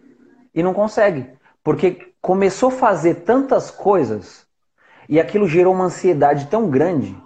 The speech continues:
que na hora que vai dormir começa a ficar pensando,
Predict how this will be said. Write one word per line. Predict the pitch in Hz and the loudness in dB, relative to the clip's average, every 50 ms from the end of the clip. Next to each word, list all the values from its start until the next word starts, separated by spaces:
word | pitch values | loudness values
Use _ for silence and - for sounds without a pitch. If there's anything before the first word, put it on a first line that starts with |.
| _ _ _ | _ _ _
que | - - 147 | -6 -4 -2
na | 151 143 143 | 0 2 2
hora | 156 175 180 | 2 2 0
que | - - 165 | -2 -4 -2
vai | 143 151 147 | 0 0 2
dormir | 135 135 131 123 131 143 | 2 2 2 2 2 0
começa | 143 - 160 147 147 147 147 - | 0 -2 -2 -2 -2 -2 -2 -4
a | 147 | -6
ficar | - - 156 | -4 -2 -2
pensando, | 151 - 156 139 139 - 139 127 120 120 | -2 -2 -4 -6 -4 -4 -4 -4 -6 -8